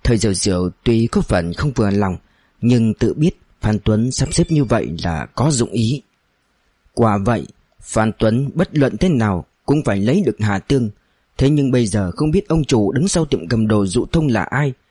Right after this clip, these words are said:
Nếu như đây là một cái bẫy thì việc gì phải lôi cả Thời Diệu Diệu vào chứ? Phan Tuấn nghĩ đến đây lại thở dài. "Nếu lúc đó tôi không đến đúng hẹn thì mọi người phải rời khỏi thành Bắc Bình trước khi trời tối, đến An Dương hội ngộ với Phùng sư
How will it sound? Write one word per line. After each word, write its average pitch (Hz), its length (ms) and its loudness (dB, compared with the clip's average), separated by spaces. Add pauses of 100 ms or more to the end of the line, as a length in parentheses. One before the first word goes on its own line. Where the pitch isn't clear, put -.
(220)
Nếu 131 220 2
như 139 140 2
đây 131 240 2
là 107 180 0
một 95 240 -2
cái 135 120 0
bẫy 170 320 0 (320)
thì 117 140 2
việc - 260 0
gì 110 420 0
phải 98 160 -2
lôi 165 240 2
cả 120 160 -2
Thời 120 140 2
Diệu 107 160 0
Diệu 107 200 0
vào 113 300 -2
chứ? 202 180 0 (680)
Phan 120 200 0
Tuấn 123 300 2
nghĩ 135 280 2
đến 165 200 0
đây 143 220 2
lại 117 180 0
thở 87 220 -2
dài. 90 340 -4 (680)
"Nếu 120 280 2
lúc 170 220 0
đó 143 280 0 (120)
tôi 113 320 2
không 123 220 -2
đến 131 220 0
đúng 196 160 2
hẹn 110 200 -2 (300)
thì 143 100 2
mọi 135 140 2
người 127 320 2
phải 104 140 0
rời 127 200 2
khỏi 101 240 -2
thành 113 180 -2
Bắc 175 160 -2
Bình 113 240 0
trước - 200 0
khi 139 160 0
trời 104 200 -2
tối, 131 280 0 (360)
đến 127 200 0
An 143 200 -2
Dương 123 300 2
hội 101 200 0
ngộ 101 440 0
với 151 260 2
Phùng 123 180 2
sư - 160 0